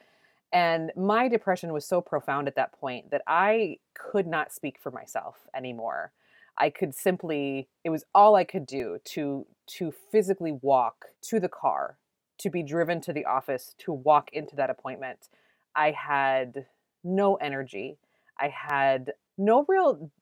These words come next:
desire to find it again. I know that I just felt exhausted, physically exhausted and tired, yes, but also emotionally evaporated, I think is probably the best way to describe it. There was just, there was nothing left. Someone had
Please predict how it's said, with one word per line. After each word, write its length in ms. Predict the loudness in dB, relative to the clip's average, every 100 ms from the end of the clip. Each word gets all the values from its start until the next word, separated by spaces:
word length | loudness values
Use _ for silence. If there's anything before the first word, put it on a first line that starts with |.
| _ _ -2
desire 540 | 2 4 4 4 0
to 180 | -4 -10
find 360 | -6 -4 -2
it 100 | -4 -4
again. 460 | -6 -6 -10 -12 -16 _ -2
I 140 | -2
know 260 | 2 2 2
that 100 | 2
I 120 | 0
just 520 | -2 0 0 -2 -4
felt 220 | 0 0 -2
exhausted, 1000 | -8 -10 -4 -2 -2 -4 -4 -2 -4 -8 _ _ -20
physically 560 | -18 -2 -2 0 0 2
exhausted 480 | 4 4 4 2 -4
and 120 | -6
tired, 460 | 0 2 2 0 4
yes, 300 | 4 4 0
but 140 | -4 2
also 720 | 2 2 2 4 4 0 -4 _ _ _ _ _ _
emotionally 800 | 2 4 4 4 0 -4 -4 -2
evaporated, 760 | -2 0 0 -2 -6 -8 -12 -18 _ _ -12
I 40 |
think 220 | -10 -6
is 80 | -8
probably 300 | -4 -2 -2
the 100 | -2
best 240 | -4 -4
way 100 | -8
to 60 | -8
describe 340 | -8 -2 -2
it. 80 | -2
There 100 | -4
was 160 | -4 -4
just, 300 | -8 -8 -4
there 140 | -4
was 160 | -2 -2
nothing 440 | 0 0 -2 -4
left. 400 | -2 -2 -4 -6
Someone 280 | -6 -6 -6
had 400 | -4 -2 -2